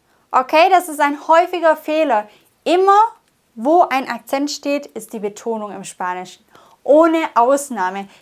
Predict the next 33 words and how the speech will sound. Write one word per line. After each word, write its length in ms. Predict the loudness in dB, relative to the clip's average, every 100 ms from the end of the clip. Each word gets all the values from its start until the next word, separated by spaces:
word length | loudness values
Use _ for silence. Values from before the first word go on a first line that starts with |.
| -6
Deshalb 480 | -6 -4 -6 -6 _
gibt 280 | -6 -4 -6
es 200 | -8 -6
den 200 | -6 -6
Akzent. 640 | -12 -12 -10 -10 -10 -20 _ _ -6
Weil 180 | -4 -2
wenn 160 | -4
es 160 | -6 -8
den 180 | -8 -6
Akzent 640 | -10 -14 -10 -8 -8 -8
nicht 480 | 0 0 0 -6 -6
gäbe, 320 | -4 -2 -2
müsste 320 | -4 -8 -8
man 160 | -8 -4
laut 420 | 0 2 0 -2
Regel 520 | -2 0 0 0 0 -6 _ _ 0
bei 400 | 4 4 2 -4 -4
Wörtern, 540 | 2 2 0 -4 -2
die 100 | -4
auf 180 | -6 -6
Vokal 520 | -8 -6 -4 -2 -4
N 200 | -8 -10
oder 340 | -10 -10 -10 -6
S 240 | -8 -8
enden, 500 | -14 -14 -10 -8 -8 -12 _ -12
die 80 | -12
vorletzte 720 | -2 2 4 2 -4 -10 -12
Silbe 300 | -10 -10 -10
betonen. 480 | -14 -14 -14 -14 -14
Und 280 | -16 -18 _
dann 300 | -2 -2 -2
wäre 320 | -2 -2 -4 -6
es 160 | -10